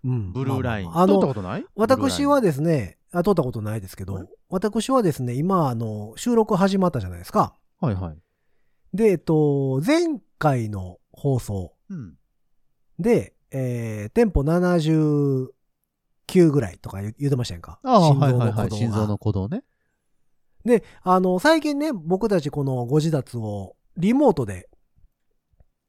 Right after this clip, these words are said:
Speaker 2: 収録してますやんか。
Speaker 1: ええ、そうですね。
Speaker 2: で、えっと、まあ、タイミング合わせの意味も込めて、
Speaker 1: うん。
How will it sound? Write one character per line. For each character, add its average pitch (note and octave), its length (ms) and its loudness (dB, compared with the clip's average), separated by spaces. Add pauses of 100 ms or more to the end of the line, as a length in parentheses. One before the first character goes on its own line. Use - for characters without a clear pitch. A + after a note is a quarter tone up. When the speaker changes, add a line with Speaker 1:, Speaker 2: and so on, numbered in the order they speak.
(260)
Speaker 2:
収 F3 180 2
録 C3+ 220 2
し - 40 -8
て C#3 80 -2
ま G#2 120 -6
す - 80 -10
や E2+ 60 -10
ん E2 40 -18
か。 - 220 -18 (120)
Speaker 1:
え A#2+ 280 6
え、 E2 40 -2
そ - 180 -2
う - 20 -8
で - 100 -10
す - 140 -20
ね。 G2+ 180 0 (420)
Speaker 2:
で、 B3+ 100 -2
え G#3+ 160 0
っ - 20 -8
と、 F3+ 480 2 (260)
ま B3 120 4
あ、 - 20 -20
タ D4 120 4
イ D#4+ 60 4
ミ D#4 140 2
ン D4+ 40 0
グ D4 60 2
合 D4 120 2
わ A#3+ 120 4
せ C3 400 -2 (960)
の D3+ 140 0
意 E3 100 2
味 D#3 100 4
も A2+ 160 -4
込 A#2 120 -12
め G#2+ 140 -10
て、 F#3+ 440 -2
Speaker 1:
う D3+ 60 0
ん。 F#2 240 -2